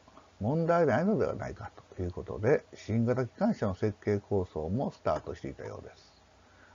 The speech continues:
その所見はじ-、次のページに記載します。で、まあ、こちらがですね、当時、まあ、き-、構想というか、計画されたイーエイチ五十型電気機関車のね、主要な所見なんですけれども、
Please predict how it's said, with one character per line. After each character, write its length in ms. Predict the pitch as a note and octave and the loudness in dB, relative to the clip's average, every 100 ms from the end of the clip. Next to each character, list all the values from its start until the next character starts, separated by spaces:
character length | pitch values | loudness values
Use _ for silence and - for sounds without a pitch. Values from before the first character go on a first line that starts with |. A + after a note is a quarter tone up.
| - | -2
そ 60 | D3+ | 4
の 100 | D#3 | 6
所 140 | D#3 | 6
見 240 | C#3+ C3+ C3 | 8 6 4
は 160 | E3+ | 0
じ-、 140 | - G2+ - | -2 -6 2
次 160 | D#3+ | 4
の 120 | D#3 D#3 | 4 6
ペ 140 | C3+ | 6
ー 80 | A2+ | 6
ジ 80 | D#3 | 4
に 100 | C3+ | -2
記 80 | - | -4
載 220 | - - | -10 -10
し 100 | - | -14
ま 100 | - | -14
す。 180 | - - - - - - - - - - - - _ _ | -16 -20 -20 -20 -20 -20 -20 -20 -20 -20 -20 -20 _ _
で、 60 | E3 | -6
ま 80 | D#3+ | -2
あ、 40 | |
こ 120 | D3+ | 0
ち 140 | - E3+ | 4 8
ら 100 | B3 | 8
が 80 | |
で 100 | E4 C4 | 8 4
す 120 | G#2+ | 4
ね、 260 | A#2 G#2+ G2+ | 6 6 8
当 160 | F3 D3+ | 8 8
時、 100 | A#2 | 8
ま 440 | G#2 G2+ F2+ F2+ | 8 8 6 2
あ、 40 | |
き-、 160 | G#2 - - | 0 -6 -8
構 240 | - D#3 D3+ | 2 6 8
想 240 | - C3+ | 8 6
と 140 | C3 F#2 | 6 0
い 60 | |
う 60 | E2 | -2
か、 300 | - D#2 E2+ | -2 -2 0
計 160 | - B2+ | 4 4
画 180 | A#2+ A#2 | 4 0
さ 140 | A#2+ | 0
れ 60 | F2 | 0
た 140 | F2+ | 0
イ 40 | |
ー 160 | A#2+ C3+ | 0 2
エ 20 | |
イ 40 | C#3 | 0
チ 160 | - D#2+ | -2 -2
五 180 | A#2+ | 2
十 140 | A#2+ B2+ | 4 6
型 240 | A#2+ A#2+ | 6 4
電 240 | G#2+ F#2+ F#2 | 2 0 0
気 80 | |
機 80 | F#2 | -4
関 200 | F#2+ A#2+ | 0 -2
車 120 | G2+ | -2
の 120 | E2+ F#2 | -6 -4
ね、 200 | D3 C3 - - | -4 -6 -18 -20
主 180 | - A2 | -6 2
要 220 | A2+ C3 | 4 4
な 100 | A2+ | 2
所 160 | A2 A2 | 2 2
見 300 | G#2+ G#2+ G2 | 4 4 2
な 100 | D#2 | -2
ん 100 | D2+ | -6
で 140 | C#2 | -8
す 100 | - | -10
け 120 | - | -10
れ 60 | D2+ | -8
ど 160 | - D2 | -8 -6
も、 280 | F2 E2+ | -6 -6